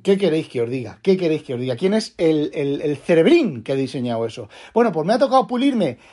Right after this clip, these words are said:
la mitad de Amazon España, la mitad de Amazon Holanda, la mitad de Amazon Alemania, y en Amazon Alemania he encontrado un soporte, un soporte para mesa, ¿vale? Que tiene los no-, los trescientos sesenta grados,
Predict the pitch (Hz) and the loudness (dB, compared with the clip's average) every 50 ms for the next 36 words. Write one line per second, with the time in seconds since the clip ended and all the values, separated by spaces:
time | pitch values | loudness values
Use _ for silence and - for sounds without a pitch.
0 | _ - - 170 185 185 185 185 180 220 240 247 247 240 262 269 262 277 269 240 | _ -8 -4 0 0 0 0 0 -2 -2 0 0 0 -2 -2 -2 -2 -4 -4 -4
1 | - - - 208 214 190 170 147 147 151 156 170 160 214 233 247 254 254 247 247 | -4 -2 -2 -2 -2 -2 -2 -2 -2 -2 -2 -2 0 0 0 0 0 -2 -2 -2
2 | 285 254 220 208 226 240 214 196 165 151 156 160 160 165 165 - 247 240 247 220 | -2 0 2 2 2 2 0 0 -2 0 0 -2 -4 -4 -4 -4 -4 -4 -4 -4
3 | 233 220 196 175 170 208 226 214 208 196 - 180 156 156 147 143 143 147 196 233 | -4 -4 -4 -4 -2 -2 -2 -2 -4 -8 -8 -6 -4 -4 -2 -2 -2 -4 -4 -6
4 | 220 247 220 220 214 208 220 226 214 208 202 208 208 208 208 202 185 196 185 156 | -4 -4 -4 -4 -2 -2 -2 -2 -4 -4 -6 -6 -6 -6 -6 -6 -4 -4 -4 -4
5 | 170 185 - 226 208 175 220 202 170 165 147 127 - _ - - - - - - | -4 -4 -4 -4 -2 -2 -2 -4 -4 -6 -8 -10 -10 _ -20 -20 -20 -20 -20 -20
6 | - _ - 233 214 202 180 147 - 170 170 233 262 294 - - 220 175 - 156 | -12 _ 0 2 2 2 2 0 -4 -2 2 4 2 4 4 2 2 2 2 2
7 | 143 143 139 131 131 135 165 247 277 285 277 - - 147 147 156 - - - _ | 2 4 4 2 2 2 2 2 2 2 0 0 0 2 2 2 0 -2 -8 _
8 | _ _ _ _ _ _ _ - 214 160 165 156 156 180 - - - _ _ _ | _ _ _ _ _ _ _ -4 -2 0 0 0 0 -2 -6 -12 -20 _ _ _
9 | _ _ - 220 240 240 254 247 - - _ _ _ _ _ _ _ _ _ - | _ _ 0 4 4 4 4 2 -2 -12 _ _ _ _ _ _ _ _ _ 0
10 | 240 233 202 185 147 - - _ _ - - 165 165 165 156 - 156 165 165 170 | 2 2 2 0 -2 -6 -8 _ _ -10 -4 0 0 0 0 0 -4 -4 -4 -4
11 | 180 170 160 170 165 160 - - - _ _ _ - 185 160 - 233 240 233 233 | -2 -2 0 0 0 -2 -4 -10 -20 _ _ _ -6 -6 -4 -2 -2 -2 -2 -4
12 | 269 226 220 269 269 233 240 247 233 277 285 254 240 269 277 - | -6 -4 -2 -2 0 2 2 2 4 4 4 4 4 2 0 -4